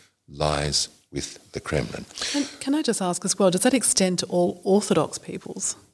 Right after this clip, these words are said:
Speaker 1: No, not, that's not correct. What you can say is that in trying to actually implement this notion of Ruski Mir, of recruiting and mobilizing all people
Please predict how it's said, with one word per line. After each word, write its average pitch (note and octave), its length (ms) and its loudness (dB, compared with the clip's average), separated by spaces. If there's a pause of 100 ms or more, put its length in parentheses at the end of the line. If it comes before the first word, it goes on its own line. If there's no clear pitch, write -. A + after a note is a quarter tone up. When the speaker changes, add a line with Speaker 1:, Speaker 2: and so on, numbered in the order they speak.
(560)
Speaker 1:
No, C#2+ 340 0 (160)
not, G#2 240 0
that's - 260 0
not G2 300 0
correct. D#2 360 0 (520)
What G2 300 0
you F#2 60 0
can D3+ 420 2
say D#2 440 2
is D#2+ 320 0
that E2 240 2 (1080)
in G#2+ 160 2
trying D#3+ 400 0
to B2+ 240 2
actually G#2+ 520 0 (600)
implement A#2+ 640 2
this - 280 0
notion D#2+ 520 -2
of D#2 240 0 (340)
Ruski E2 500 2
Mir, C2+ 320 0 (880)
of F2 360 0 (340)
recruiting C3+ 640 2
and G2 180 2
mobilizing E2+ 800 0
all B2 260 4
people - 560 -12